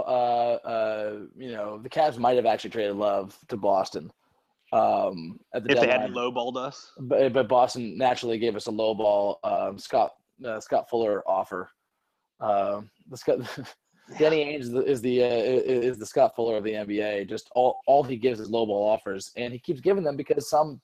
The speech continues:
Speaker 1: fucking asshole takes it.
Speaker 2: Well, I, I don't know. I, I mean, I think a lot of the stuff you hear is that the, the Celtics are gonna have to overpay for something just 'cause they're gonna want a guy and they have too many a-, they have too many draft picks to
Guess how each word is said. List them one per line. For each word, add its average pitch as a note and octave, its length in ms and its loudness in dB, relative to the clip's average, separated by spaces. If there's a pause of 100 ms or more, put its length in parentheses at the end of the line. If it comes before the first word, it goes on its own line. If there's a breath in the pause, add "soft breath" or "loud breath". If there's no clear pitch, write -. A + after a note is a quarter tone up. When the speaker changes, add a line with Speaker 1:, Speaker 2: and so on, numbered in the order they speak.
Speaker 1:
fucking - 240 -8
asshole C#3 580 2 (320)
takes F#3+ 280 4
it. - 120 -6 (1400)
Speaker 2:
Well, G3 320 2
I, F#3+ 340 -6
I G#3 40 4
don't D#3 140 0
know. B2 120 -4
I, C3+ 100 -6 (120)
I C3+ 60 -16
mean, C#3 160 -10
I C3+ 80 -6
think D3+ 160 -14
a B2+ 40 -10
lot B2+ 200 -4
of A2+ 60 -12
the A2 40 -14
stuff - 260 -18
you A#2+ 80 -16
hear A2 160 -12
is G#2+ 100 -14
that G#2+ 120 -16
the, G#2 260 -12 (120)
the A2+ 60 -6
Celtics G#2 420 -4
are A2 80 -10
gonna G#2+ 120 -10
have A2 260 -4
to - 80 -12
overpay G2+ 580 -10
for - 160 -18
something F#2+ 420 -12
just G#2+ 180 -14
'cause A2 120 -10
they're G#2+ 100 -6
gonna A2+ 220 -4
want A2 180 0
a G#2+ 60 -2
guy G2+ 240 0
and G2+ 100 -14
they G2+ 100 -14
have G2+ 140 -8 (240)
too - 100 -8
many G2+ 180 -10
a-, F#2+ 240 -10
they C3 60 -8
have A#2+ 120 -6
too - 80 -6
many C#3 140 -2
draft A#2 340 -4
picks G2 220 -12
to - 80 -12